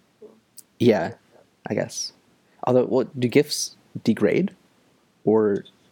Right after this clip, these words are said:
Speaker 2: I
Speaker 1: I don't
Speaker 2: don't
Speaker 1: think they degrade. I just think the way that, um, browsers render them has, like, changed over time. Like, the, the
Speaker 2: Right.
Speaker 1: file standards.
Speaker 2: Right.
Speaker 1: Um, like, the implied file standards. Oh, I also wanna talk about, um,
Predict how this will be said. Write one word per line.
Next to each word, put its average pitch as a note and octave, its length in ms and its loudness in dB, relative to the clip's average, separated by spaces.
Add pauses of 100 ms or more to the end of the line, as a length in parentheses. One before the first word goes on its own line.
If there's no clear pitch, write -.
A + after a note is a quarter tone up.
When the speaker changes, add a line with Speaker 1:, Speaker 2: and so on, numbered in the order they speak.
(720)
Speaker 2:
I - 20 2
Speaker 1:
I A3 40 4
don't A3+ 120 2
Speaker 2:
don't G4+ 100 -6
Speaker 1:
think G#4 160 -8
they C4 120 -10
degrade. F#3+ 420 -8
I E3+ 40 -10
just - 120 -20
think G3+ 140 -14
the G3+ 100 -6
way F3+ 280 -8
that, F3+ 260 -12 (200)
um, E3+ 280 -12 (120)
browsers F3 440 -14
render E3 240 -20
them - 280 -20
has, - 140 -18
like, - 140 -18
changed - 280 -20
over F3+ 120 -16
time. - 180 -14
Like, G#3+ 140 -10
the, A3 60 -10
the A3 100 -4
Speaker 2:
Right. - 260 0
Speaker 1:
file F3 240 -12
standards. F#3 540 -20 (240)
Speaker 2:
Right. G2 260 0 (380)
Speaker 1:
Um, F#3+ 260 -12 (380)
like, - 100 -20
the F#3 80 -18
implied D#3 420 -16
file F3+ 220 -18
standards. F#3 400 -18
Oh, C5 180 -6
I B3+ 100 -8
also E4+ 200 -8
wanna A4+ 240 -8
talk B3 180 -16
about, A3+ 220 -14 (100)
um, F#3+ 200 -16